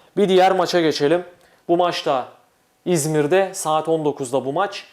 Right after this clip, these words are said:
Ligde geçen hafta yine maalesef maçı tamamlanamayan Altay sahasında ligde bu senenin en başarılı takımlarından biri olan Diorex Bolu Spor'u ağırlayacak. Bu maçla alakalı bir bilgi vereceğim. Dün bir haber gördüm Bolu yerel medyasından gece.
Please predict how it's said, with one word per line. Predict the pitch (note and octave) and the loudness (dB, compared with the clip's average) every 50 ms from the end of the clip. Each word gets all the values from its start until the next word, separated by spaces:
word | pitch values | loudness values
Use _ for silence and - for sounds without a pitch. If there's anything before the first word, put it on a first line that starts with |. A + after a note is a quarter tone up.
| _ _ _ _ _ _ _ _ _ - | _ _ _ _ _ _ _ _ _ -2
Ligde | D#3+ F3 - - F#3 | -2 -2 0 0 0
geçen | E3 F3 E3 - F3+ F3 | 0 0 -2 -2 -4 -4
hafta | E3+ D#3+ E3 - E3 | -4 -4 -4 -4 -4
yine | D#3 D#3+ D3+ D3+ | -4 -2 -4 -4
maalesef | C#3+ D3+ D#3 D#3 D3+ C#3+ C3+ - - B2+ A#2+ - | -2 0 0 2 2 0 -2 -4 -6 -8 -8 -8
maçı | C#3 C#3+ C#3 - C#3+ | -8 -8 -8 -8 -8
tamamlanamayan | - C#3+ C#3+ D3 C#3+ C#3+ C#3+ C#3+ C#3+ C#3+ C#3 C3+ B2+ A#2+ B2 | -8 -6 -4 -2 -2 -2 -4 -4 -4 -4 -4 -4 -4 -4 -2
Altay | C#3+ D#3+ D#3 C#3+ - D3+ D#3 E3+ E3 - - - _ _ _ | 0 0 0 0 -2 -2 -2 -2 -4 -6 -12 -20 _ _ _
sahasında | - - F#3+ F#3+ F#3 F3+ - - D#3+ D#3+ D#3 F3 | -8 -4 -2 0 0 0 -2 -6 -8 -4 -2 0
ligde | F3 F3 E3 E3 F3 E3+ - - E3+ D#3+ | 0 0 0 -2 -4 -4 -2 -2 -2 -2
bu | F#3 | -2
senenin | F3+ - D#3+ D3 D3+ D3+ D3+ E3+ | -2 -4 -4 -4 -4 -4 -4 -2
en | F3 E3 E3 | -4 -2 -2
başarılı | D#3+ D#3 D3+ - D#3 D3 D3 D3 | -2 -4 -4 -6 -6 -6 -6 -6
takımlarından | D#3 D#3 D3+ D#3+ D3+ D3 D3 C#3+ C#3 C3+ C3 B2+ C3+ D3 | -6 -6 -6 -6 -6 -4 -4 -4 -4 -4 -6 -4 -2 0
biri | F3+ E3+ | 0 2
olan | D3 C3+ C3 D3+ D#3+ E3 D3+ - - _ _ _ _ - | 2 2 2 0 -2 -4 -6 -12 -20 _ _ _ _ -2
Diorex | E3 F3+ F3 D#3+ D3+ E3 E3 E3 - - - | 0 2 2 4 2 0 0 -2 -6 -8 -6
Bolu | D#3+ D#3 D3+ D3+ | -4 -2 -2 -2
Spor'u | D3+ - - - D#3 D#3 D#3 | -4 -6 -4 -2 0 2 2
ağırlayacak. | D3+ D3 C#3 C3 B2+ B2 A#2+ A2 D3 F3 F3+ F3 - - - - - - - - - - - | 2 2 2 0 0 -2 -4 -2 -2 -2 -2 -2 -6 -14 -20 -20 -20 -20 -20 -20 -20 -6 -2
Bu | F3+ G3+ | 0 2
maçla | G#3 G#3+ G3+ G3+ - - G#3 | 2 2 0 0 0 0 2
alakalı | G#3 G3+ G3 F#3+ F#3 G3 F#3+ G3 F#3 | 2 4 2 2 0 0 0 2 2
bir | F#3 F3+ E3+ | 2 2 0
bilgi | F3+ E3+ E3+ F#3 F#3 | 0 0 0 2 2
vereceğim. | F3 E3 D3 D3+ C#3 E3 F#3 G3+ G3+ - - - - _ _ _ - - - - - - - _ _ _ _ - - | 4 4 2 2 0 0 0 -2 -2 -6 -14 -20 -20 _ _ _ -20 -20 -20 -20 -20 -20 -20 _ _ _ _ -4 0
Dün | F#3+ F3+ F#3 F3+ | 0 2 2 2
bir | F#3 | 2
haber | F3+ F3+ F3+ F#3 F3+ | 4 4 4 4 4
gördüm | F3+ E3+ E3+ D#3+ D3 D3+ D3+ D3 | 4 4 2 2 2 0 0 0
Bolu | D3+ D#3 D#3+ D#3+ | 0 2 4 4
yerel | D#3+ D#3 D#3 D#3 D#3 D#3 D3+ | 4 4 4 2 2 0 0
medyasından | D3 C#3 C#3 C#3+ C3+ - - C#3 C3+ C3+ C3+ C3+ C3 | 0 0 0 0 -2 -2 -4 -4 -4 -4 -4 -2 0
gece. | D3 D3 C#3+ D3+ F3 F#3+ G3 G3 | 0 0 2 2 0 0 0 -2